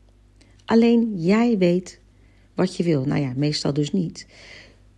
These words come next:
Dus wat ik met de Academy doe, je doet eerst een eenentwintigdaagse cursus en daarin ga je richting bepalen. En daarin zie je je sterke punten en daarin zie je je zwakkere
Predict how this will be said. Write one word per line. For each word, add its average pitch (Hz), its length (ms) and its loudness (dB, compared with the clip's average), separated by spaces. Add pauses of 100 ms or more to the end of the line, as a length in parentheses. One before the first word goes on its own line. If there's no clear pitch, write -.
(560)
Dus 208 160 0
wat 233 180 0
ik - 100 -20
met 202 340 -2
de - 140 -10
Academy 254 540 0
doe, 233 300 0
je 180 180 -2
doet 170 220 -8
eerst 226 280 -2
een - 60 -10
eenentwintigdaagse 160 880 -2
cursus 247 400 -2
en - 140 -4
daarin 196 280 -2
ga 196 160 -6
je 170 160 0
richting 190 400 0
bepalen. 123 560 -10 (1700)
En 180 120 0
daarin 175 260 2
zie 165 180 -4
je 156 80 -2
je 160 80 0
sterke 240 440 0
punten 202 600 -4 (260)
en 165 100 -6
daarin 156 240 -2
zie 156 200 -6
je 156 60 -4
je 160 60 -2
zwakkere 135 460 -10